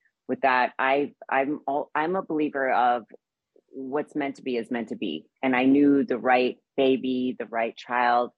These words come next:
would find me. And a lot of people ask me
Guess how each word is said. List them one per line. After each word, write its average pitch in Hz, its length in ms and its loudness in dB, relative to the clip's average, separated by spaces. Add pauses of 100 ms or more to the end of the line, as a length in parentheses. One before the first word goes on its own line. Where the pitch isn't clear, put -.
(320)
would 131 240 -4
find 123 280 0
me. 123 300 -6 (320)
And 127 420 0
a 143 60 2
lot 170 200 2
of 220 60 -6
people 196 260 -6
ask 254 360 -2
me 120 320 -8